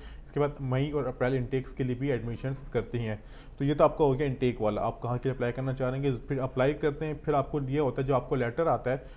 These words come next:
उस पर लिखा होता है कि आपका हमने किस सेशन के लिए आपको चूज़ किया है। अब आता है कि अप्लाई करने डॉक्यूमेंटेशन, आपकी कम से कम मिनिमम क्वालिफ-, मिनिमम क्वालिफिकेशन एफ़ए हो और आपकी जो परसेंटेज है वो फिफ्टी मार्क्स परसेंट से ऊपर हो,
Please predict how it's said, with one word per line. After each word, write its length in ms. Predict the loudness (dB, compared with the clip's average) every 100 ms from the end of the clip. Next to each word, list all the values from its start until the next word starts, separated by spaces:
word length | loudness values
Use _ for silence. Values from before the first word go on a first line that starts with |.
| -10 -8
उस 100 | -2
पर 100 | 0
लिखा 220 | 0 0
होता 180 | 0 0
है 60 |
कि 60 | 0
आपका 280 | 0 0 -2
हमने 200 | -2 -4
किस 320 | -2 -4 0
सेशन 280 | -2 -2 -4
के 100 | -2
लिए 160 | -2 -2
आपको 380 | -2 0 -2 -2 -12 -14 -14 -14 -16 -18 -18 -16 -14 -12 -4 -2 -2 -4 -2
चूज़ 240 | 2 2 0
किया 200 | -2 -2
है। 300 | -4 -12 -14 -16 -16 -16 -16 -2 4
अब 140 | 8
आता 200 | 8 8
है 60 | 4
कि 60 |
अप्लाई 280 | 4 4 2
करने 140 | 4 2
डॉक्यूमेंटेशन, 600 | 2 2 0 -2 -2 -4 -4 0
आपकी 280 | 0 2 -2
कम 220 | 0 0
से 140 | 0 -2
कम 60 |
मिनिमम 260 | -2 -2 2
क्वालिफ-, 300 | 2 0 -2
मिनिमम 380 | -2 0 0 0
क्वालिफिकेशन 520 | 0 0 -2 -4 -4 -6
एफ़ए 280 | -6 0
हो 140 | 2 2
और 140 | 2
आपकी 240 | -2 0 -2
जो 200 | 0 0
परसेंटेज 720 | 0 0 2 -2 0 0 0
है 60 |
वो 60 | -2
फिफ्टी 340 | -2 -4 -2
मार्क्स 380 | -2 -2 -2 -6 -6
परसेंट 280 | -4 -4 -6
से 160 | -8 -8
ऊपर 300 | -8 -2 2
हो, 180 | 2